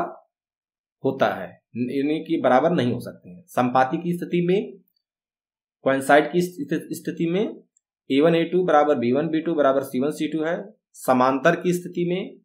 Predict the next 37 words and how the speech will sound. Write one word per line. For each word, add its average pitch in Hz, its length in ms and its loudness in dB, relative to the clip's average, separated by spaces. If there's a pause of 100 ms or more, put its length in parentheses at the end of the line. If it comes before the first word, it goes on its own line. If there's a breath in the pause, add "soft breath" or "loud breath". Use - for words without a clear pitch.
(180)
parallel 127 360 4
की 175 200 -2
स्थिति 170 360 -2
में 180 80 0
ए 127 260 -2
वन 156 140 2
ए 160 80 0
टू 160 120 -4
बराबर 139 340 4
बी 120 160 -2
वन 139 140 0
बी 151 120 0
टू 151 160 0
और 139 200 2
not 175 280 2
equal 156 240 0
to 135 80 -6
सी 113 160 -8
वन 101 100 -8
सी 87 200 -16
टू। 87 80 -14 (640)
पैरेलल 135 340 2
में 202 140 2
सी 135 200 -2
वन 160 140 0
सी 147 140 -2
टू 175 120 0
बराबर 131 380 4
नहीं 131 200 0
होता - 360 -8
है। - 60 -16 (1400 loud breath)
तो 135 160 2
वा-, 139 360 4 (300)
इसमें 170 280 0
वास्तव 151 340 4
में 190 140 2
इसका 185 480 2